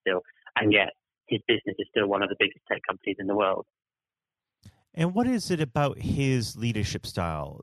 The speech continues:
Speaker 2: that is so appealing?
Speaker 1: I think he, he, he came across incredibly down to earth in all the interviews and, um, and, and the way he went about his manner.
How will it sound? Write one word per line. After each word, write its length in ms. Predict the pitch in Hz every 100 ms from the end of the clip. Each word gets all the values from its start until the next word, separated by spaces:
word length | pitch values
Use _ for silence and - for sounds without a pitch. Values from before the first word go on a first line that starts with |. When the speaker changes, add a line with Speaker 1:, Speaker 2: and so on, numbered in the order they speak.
| 95
Speaker 2:
that 340 | 90 85 - _
is 380 | 98 92 87 82
so 240 | - 101 87
appealing? 680 | - 107 90 73 60 - - _ _ _ _ _ _ _ _ _ _ _ _ _ _ _ _ _ _ -
Speaker 1:
I 120 | 196
think 180 | 247 -
he, 100 | 202 - 381
he, 260 | 339 320 -
he 220 | - 160 -
came 200 | 151 143
across 300 | - 135 -
incredibly 460 | 117 - 123 117 120
down 280 | 107 113 107 110
to 60 |
earth 300 | 107 98 95 -
in 120 | 107
all 120 | 117
the 140 | 117 113
interviews 800 | 113 - 101 110 110 110 110 107 - _ _ _ -
and, 540 | 107 104 101 98 95 - _ _ _ _ 110
um, 560 | 98 92 92 - 110 - _ _ -
and, 320 | - 117 117
and 120 | 120 120
the 60 |
way 220 | 120 123 120
he 80 |
went 220 | 110 110 101
about 300 | 113 113 -
his 100 | 104
manner. 360 | 107 110 104